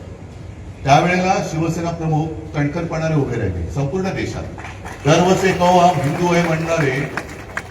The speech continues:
एकमेव व्यक्ती, म्हणून त्यांना हिंदू हृदय सम्राट म्हणतात. आणि त्यांच्या आधी त्यांचे वडील म्हणजे माझे आजोबा प्रबोधनकार, त्या प्रबोधनकारांनी आपल्या समाजातल्या, धर्मातल्या वाईट अनिष्ट रूढी परंपरा विरुद्ध लढा दिला.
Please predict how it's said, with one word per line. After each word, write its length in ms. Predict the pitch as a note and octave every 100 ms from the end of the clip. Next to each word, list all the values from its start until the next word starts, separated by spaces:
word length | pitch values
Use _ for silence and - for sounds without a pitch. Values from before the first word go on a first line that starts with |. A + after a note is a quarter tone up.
| E3
एकमेव 300 | F3 G#3 G3
व्यक्ती, 320 | D#3 C3+ C3
म्हणून 260 | C3+ F#3+ F#3+
त्यांना 180 | F#3+
हिंदू 200 | D#3 D#3
हृदय 220 | D#3+ D3 C#3
सम्राट 300 | B2+ G2+ G2
म्हणतात. 320 | F#2 F2 - - - - - - - - - -
आणि 220 | D#3 F3
त्यांच्या 340 | E3 D#3 G#3 G#3
आधी 600 | F3 D#3+ F3 D3+ E3 D#3 -
त्यांचे 280 | C#3 D3 F#3+
वडील 280 | F3 E3+ E3
म्हणजे 180 | E3 E3+
माझे 260 | D#3+ E3
आजोबा 460 | E3+ D3+ D#3+ F#2 F2+
प्रबोधनकार, 680 | - C#3+ D3 D3+ C3+ - E2 - - - - - - - - - - - F4+ F4 - - -
त्या 100 | D#3
प्रबोधनकारांनी 760 | D#3+ E3 F#3 G#3+ G3+ G3+ G3+ G3
आपल्या 320 | F3+ G3 G3
समाजातल्या, 960 | F3+ D#3+ F3+ F#3 F3+ F#3 F#3+ F#3+ - - - -
धर्मातल्या 500 | C3 D3+ F3 F3 F3+
वाईट 400 | D3 C#3+ C3 A#2+
अनिष्ट 280 | D3 E3 E3 F3
रूढी 400 | E3+ D3 D3 E3
परंपरा 500 | D#3 D3 - F3 F#3
विरुद्ध 340 | F#3 F#3 F#3
लढा 240 | D3+ A#2+
दिला. 320 | A#2 F#2 F2